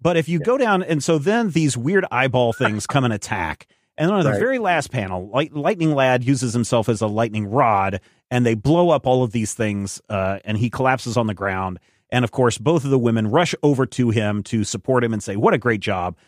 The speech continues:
Speaker 1: But just the way that, uh, his sister is grabbing and holding him is maybe a
Speaker 2: Yeah.
Speaker 1: little bit too, too
Speaker 2: I,
Speaker 1: familiar. Uh,
Speaker 2: I
Speaker 1: uh,
Speaker 2: think that part of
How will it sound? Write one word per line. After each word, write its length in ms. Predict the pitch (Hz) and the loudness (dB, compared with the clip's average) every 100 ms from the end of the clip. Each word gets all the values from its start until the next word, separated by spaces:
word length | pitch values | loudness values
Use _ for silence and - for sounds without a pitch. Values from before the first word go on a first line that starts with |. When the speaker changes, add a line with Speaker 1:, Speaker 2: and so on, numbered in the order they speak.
| _ _ | _ _
Speaker 1:
But 140 | 143 151 | -2 0
just 220 | 233 - | -2 2
the 80 | 381 | 2
way 260 | 202 170 | 4 4
that, 280 | 151 143 127 - | 4 2 0 -2
uh, 180 | 117 110 | -2 0
his 220 | 131 113 | 0 -2
sister 420 | - 160 - 117 | -2 -6 -2 -2
is 220 | 98 107 | -2 -6
grabbing 380 | 95 117 139 135 | -4 -2 0 0
and 100 | 104 | -2
holding 360 | - 120 151 151 | -2 -2 0 0
him 280 | 175 185 185 _ _ - | 2 0 -2 _ _ -2
is 180 | 151 135 | 0 0
maybe 320 | 160 214 349 | -2 -2 0
a 80 | 240 | 0
Speaker 2:
Yeah. 60 | 180 | 0
Speaker 1:
little 160 | 185 | 0
bit 200 | 151 160 | 0 -4
too, 600 | - 147 143 139 139 131 - _ _ - _ _ _ _ | -2 0 0 2 0 -2 -4 _ _ -20 _ _ _ _
too 480 | - - 285 349 339 | -16 -6 0 2 2
Speaker 2:
I, 20 | 311 | 0
Speaker 1:
familiar. 800 | 202 185 175 143 117 92 85 - | 0 2 2 0 -2 -6 -10 -12
Uh, 360 | 117 117 104 104 | -8 -8 -6 0
Speaker 2:
I 100 | 208 | 0
Speaker 1:
uh, 40 | |
Speaker 2:
think 360 | 202 285 294 - | 2 0 0 0
that 220 | 214 - | -2 -2
part 220 | - 226 220 | -2 2 0
of 140 | 165 | -2